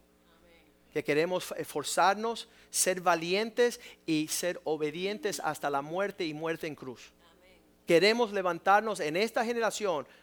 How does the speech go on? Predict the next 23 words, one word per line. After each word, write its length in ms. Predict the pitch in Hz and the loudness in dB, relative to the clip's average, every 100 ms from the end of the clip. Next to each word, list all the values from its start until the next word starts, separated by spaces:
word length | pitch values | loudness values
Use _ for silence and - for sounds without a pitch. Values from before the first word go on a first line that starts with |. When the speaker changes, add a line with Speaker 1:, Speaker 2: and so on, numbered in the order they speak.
| _ | _
Speaker 2:
no 200 | 143 180 | -6 0
a 80 | 226 | 0
pensar 460 | 226 202 - 220 208 | 0 -2 0 -2 0
necedad 500 | 196 - 165 165 147 | -4 -4 0 0 0
ni 160 | 151 | -2
hablar 280 | 147 160 190 | -2 2 0
necedad, 500 | 208 - 165 151 - | 0 -2 0 0 -2
sino 300 | - 156 175 | -8 -6 -4
pensar 640 | 180 165 147 - 196 233 285 - - - | -2 -2 -4 0 4 4 2 -4 -20 -12
y 140 | - 160 | 0 2
hablar 400 | 151 180 208 175 | 2 6 6 6
la 180 | 156 | 2
palabra 400 | - 147 185 240 | 2 4 6 6
de 120 | 247 220 | 2 2
Dios 260 | 190 175 | 0 0
para 260 | - 151 147 | 0 0 0
poner 320 | 165 185 202 | -2 -2 -4
por 220 | - 165 | 0 2
obra 460 | 190 247 311 339 339 - _ _ _ - | 4 4 8 6 6 -8 _ _ _ -4
lo 180 | 165 | -4
que 100 | 160 | -2
Dios 280 | 151 165 170 | -4 -4 -4
quiere. 340 | - 156 151 | -6 -6 -6